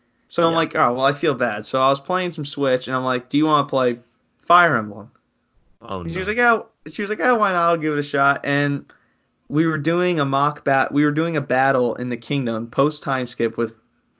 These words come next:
Speaker 1: the, with the Blue Lions.
Speaker 2: Yeah.
Speaker 1: And I was showing her the ropes. I was, like, saying, "Well, basically it's like a strategy game. So, you know, you pick a character and you move 'em and you can do whatever with 'em.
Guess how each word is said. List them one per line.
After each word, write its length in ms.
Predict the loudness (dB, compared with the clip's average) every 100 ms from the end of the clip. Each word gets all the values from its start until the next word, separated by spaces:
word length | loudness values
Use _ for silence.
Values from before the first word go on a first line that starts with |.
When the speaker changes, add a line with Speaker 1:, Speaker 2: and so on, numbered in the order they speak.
| _ -2
Speaker 1:
the, 460 | 0 0 -2 -6 -10 _ _ _ _ _ _
with 160 | -8 -8
the 60 | -2
Blue 180 | 0 2
Lions. 480 | 2 0 -6 -16 _ _ _ _ _
Speaker 2:
Yeah. 200 | -10 -4
Speaker 1:
And 500 | 0 2 2 0 -4 0
I 80 | 2
was 100 | 2
showing 240 | 2 2 4
her 80 |
the 100 | 2
ropes. 640 | 2 4 4 2 -6 -14 -4
I 80 | 0
was, 100 | 0
like, 160 | -2 -2
saying, 240 | -4 -2
"Well, 160 | -4 0
basically 360 | 0 2 -2
it's 80 | -2
like 100 | -4
a 20 |
strategy 400 | -2 -2 -2 -4
game. 220 | -6 -8
So, 180 | -8 -6
you 140 | -6 -4
know, 60 |
you 120 | -4
pick 180 | -2 -2
a 40 | 0
character 420 | 2 2 2 -2
and 180 | -4 -6
you 60 |
move 300 | -4 -4 -2
'em 200 | -4 -6
and 440 | -6 -8 -8 -10 -8
you 80 | -6
can 120 | 0
do 120 | 2
whatever 260 | 4 4 4
with 160 | 2
'em. 180 | 0 -6